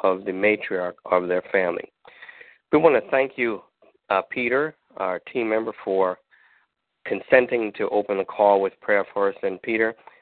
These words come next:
again, thank you for being a, a part of our listening audience,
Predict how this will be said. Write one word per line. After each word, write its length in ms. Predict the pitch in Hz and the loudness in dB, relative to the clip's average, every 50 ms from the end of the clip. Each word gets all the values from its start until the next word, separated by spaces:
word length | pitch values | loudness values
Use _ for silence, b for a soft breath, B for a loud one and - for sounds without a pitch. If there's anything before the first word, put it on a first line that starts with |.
| b b - | b b -8
again, 300 | 98 95 101 101 98 92 - - _ | -4 0 0 0 0 0 -4 -4 _
thank 260 | - 120 117 120 113 - | 2 2 2 2 -2 -4
you 180 | 117 113 110 104 - | -4 -4 -4 -6 -4
for 280 | - 104 101 98 95 98 | 0 2 2 2 2 0
being 300 | - 107 101 101 101 98 | -4 -4 -2 -2 -2 -4
a, 100 | 92 - _ _ - 104 | -6 -8 _ _ -2 0
a 120 | 98 98 - - _ _ | 0 0 -2 -8 _ _
part 180 | - 120 110 107 | 4 4 4 6
of 60 | 110 | 4
our 120 | 101 95 | 0 0
listening 460 | 95 92 98 113 - - - 123 120 - | 0 0 -2 -4 -4 -2 -2 -2 -2 2
audience, 420 | - 107 107 113 117 120 131 143 | 2 2 2 2 0 -2 -2 -4